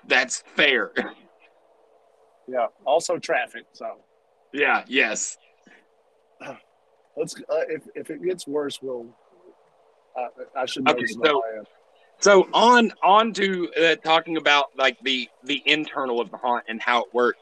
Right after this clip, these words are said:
Speaker 1: Uh, it was themed toward, um, the Christmas Carol, which, like, Ebenezer Scrooge, Christmas past, present, and future.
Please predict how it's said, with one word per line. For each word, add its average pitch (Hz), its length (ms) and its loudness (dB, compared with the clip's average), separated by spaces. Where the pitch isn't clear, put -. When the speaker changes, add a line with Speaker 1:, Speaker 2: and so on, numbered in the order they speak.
Speaker 1:
Uh, 113 260 2
it 143 160 0
was 135 180 0
themed 175 380 -2
toward, 147 640 2
um, 117 580 4
the 143 80 0
Christmas 156 460 2
Carol, 117 380 0
which, 127 180 -4
like, 127 200 -2
Ebenezer 127 460 -4
Scrooge, 123 720 2
Christmas 123 380 -4
past, 123 320 4
present, 123 320 2
and 113 120 -14
future. 117 500 -2